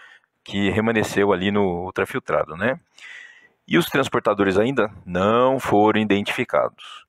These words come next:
Assim, neste vídeo, descrevo o manejo mais distal do néfron em relação ao magnésio e ao cálcio, mas com ênfase aí no cálcio, pois os mecanismos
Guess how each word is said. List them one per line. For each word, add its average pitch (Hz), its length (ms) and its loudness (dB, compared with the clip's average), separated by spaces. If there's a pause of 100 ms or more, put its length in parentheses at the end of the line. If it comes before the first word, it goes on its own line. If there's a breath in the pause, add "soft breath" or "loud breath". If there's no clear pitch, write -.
Assim, 156 720 -4
neste 101 380 0
vídeo, 123 480 0
descrevo 127 560 0
o 127 40 0
manejo 110 360 0
mais 107 340 0
distal 98 500 -2
do 113 120 -4
néfron 131 340 -2
em 135 80 -2
relação 135 540 2 (480 loud breath)
ao 185 140 2
magnésio 175 640 0
e 180 80 0
ao 196 140 4
cálcio, 175 600 0 (800 soft breath)
mas 92 180 -2
com 180 160 2
ênfase 156 360 0
aí 127 160 2
no 143 160 0
cálcio, 104 460 0 (100)
pois 135 160 2
os 135 80 0
mecanismos 104 840 -2